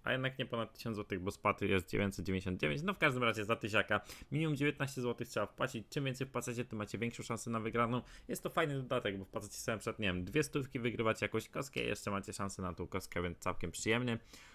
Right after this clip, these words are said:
Oprócz tego na stronie macie nagrody za levele, za każdy level macie kaskę i macie jeden procent cashbacku tutaj za to, co gracie, więc też całkiem przyjemnie. I macie darmowe skrzyneczki na stronie co dwadzieścia cztery godziny. Każdą z tych skrzyneczek, w zależności od tego, jaki level macie, możecie otworzyć.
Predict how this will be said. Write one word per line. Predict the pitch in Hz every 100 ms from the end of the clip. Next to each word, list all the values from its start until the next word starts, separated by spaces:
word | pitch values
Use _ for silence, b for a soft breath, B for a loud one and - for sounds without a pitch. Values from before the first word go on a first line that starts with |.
| B
Oprócz | - 135 131
tego | - 117
na | 110
stronie | - 110
macie | 101 101 104
nagrody | 98 92 92 90
za | 135
levele, | 135 123 117 101
za | 107
każdy | 110 98
level | 98 92 90
macie | 90 -
kaskę | - 139 - 160 160 - B B B -
i |
macie | 160 156 - 131
jeden | 127 127 117
procent | 117 107 110
cashbacku | - 98 101 95 92
tutaj | 107 101 95
za | 92
to, | -
co | 85 92
gracie, | 101 98 90
więc | 87 87
też | 101
całkiem | - 87 87
przyjemnie. | 85 - 120 123 117 B B B
I | 120
macie | 131 131
darmowe | 113 104 110
skrzyneczki | 104 - 101 -
na | 95
stronie | - 107 101
co | -
dwadzieścia | 92 95 -
cztery | 98
godziny. | 95 95 92
Każdą | 101 95
z | 90
tych | 92
skrzyneczek, | - - 95 95 95
w | 87
zależności | 87 95 -
od | -
tego, | 92 87
jaki | 98 -
level | 101 98
macie, | 98 95 87
możecie | 87 87 92
otworzyć. | - 127 123 120